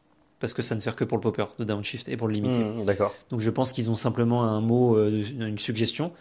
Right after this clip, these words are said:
Speaker 1: mais là, c'est pas des nouvelles cartes, c'est des reprints.
Speaker 2: Ok.
Speaker 1: Et, euh, il parlait, c'était très drôle dans l'article, il parlait des cartes qui arrivent, il a dit, vous allez voir, il y a plein de bonnes communes,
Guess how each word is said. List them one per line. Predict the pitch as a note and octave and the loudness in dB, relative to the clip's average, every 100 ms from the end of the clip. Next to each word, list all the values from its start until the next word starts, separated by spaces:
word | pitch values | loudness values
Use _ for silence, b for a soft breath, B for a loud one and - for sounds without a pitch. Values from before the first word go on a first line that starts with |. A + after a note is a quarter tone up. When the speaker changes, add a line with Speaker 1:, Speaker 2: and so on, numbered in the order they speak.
| b - | b 0
Speaker 1:
mais | |
là, | B2+ | 0
c'est | - | 2
pas | A#2 | 4
des | A#2+ | 4
nouvelles | A#2+ A2+ | 6 4
cartes, | G#2+ D3 | 4 -2
c'est | B2 | -2
des | A2+ | -2
reprints. | A2+ A#2 G2 - b b b b - | -2 -4 -10 -14 b b b b -10
Speaker 2:
Ok. | C3+ A#2+ - | -4 -4 4
Speaker 1:
Et, | C#3+ D3+ B2+ | 4 6 4
euh, | A#2 A2+ D3 | 6 6 4
il | A#2+ | 2
parlait, | D#3 C#3 C#3+ F3 - | 2 4 2 0 -4
c'était | - - | -10 -10
très | - B2 | -2 2
drôle | A2+ A#2+ | 4 4
dans | G#2+ | 2
l'article, | G#2 A#2+ - | 0 -6 -8
il | D3 B2 | -8 -2
parlait | B2 C3+ | 2 4
des | A#2 | 2
cartes | A#2 C3 | 2 -2
qui | - | 0
arrivent, | A#2 D3+ | 0 2
il | |
a | B2 | 0
dit, | G#2+ | -2
vous | A2 | 2
allez | A2 | 4
voir, | G#2+ C3 | 4 4
il | |
y | |
a | G#2 | 2
plein | B2 | 0
de | A#2+ | 2
bonnes | A#2 | 2
communes, | A2 G#2+ A2 B2 | 2 0 2 0